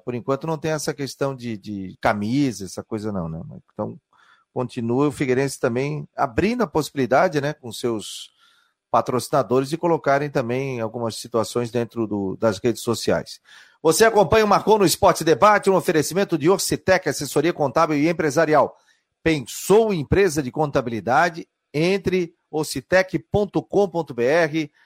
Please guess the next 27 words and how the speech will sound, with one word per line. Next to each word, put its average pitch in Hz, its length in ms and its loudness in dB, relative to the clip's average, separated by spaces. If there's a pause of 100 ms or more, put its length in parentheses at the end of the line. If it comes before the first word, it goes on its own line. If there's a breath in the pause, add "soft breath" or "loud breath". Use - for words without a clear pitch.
(160)
Lá 156 100 2
você 160 240 -4
tem 143 160 -6
gente 156 220 -6
pra 139 120 -4
conversar, 139 920 2 (520 soft breath)
pra 143 100 0
você 127 300 -2
ver, 139 320 0
levar 123 260 -2
a 135 40 0
sua 135 160 -8
empresa 131 400 -4
pra 110 180 -2
lá. 147 160 2
Então, 131 260 -2 (160)
orcitec 175 800 2
ponto 185 400 -2
com 170 200 -4
ponto 156 280 -4
B 131 140 0
R. 90 300 -2 (280)
Imobiliária 180 640 2
Stenhouse 165 600 -2
também, 139 360 -4
Imobiliária 139 680 -2
Stenhouse - 720 -4